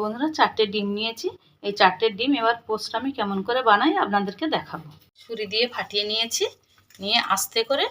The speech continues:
এই যে এরকমভাবে দিয়ে দিতে হবে। এই যে কাজটা একদম সাবধানে করতে হবে। এই যে, আর এই যে চারটে ডিম আমি দিয়ে দিয়েছি।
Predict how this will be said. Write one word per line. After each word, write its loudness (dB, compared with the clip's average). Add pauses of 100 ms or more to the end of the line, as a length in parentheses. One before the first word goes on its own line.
(420)
এই -6
যে 0
এরকমভাবে -4 (220)
দিয়ে 0
দিতে -12
হবে। -18 (3500)
এই -10
যে -2 (460)
কাজটা 2 (140)
একদম -2 (100)
সাবধানে 0
করতে -10
হবে। -16 (680)
এই -6
যে, -20 (720)
আর -2
এই -20
যে -10 (120)
চারটে 0 (120)
ডিম -4 (100)
আমি -4 (100)
দিয়ে 2
দিয়েছি। -2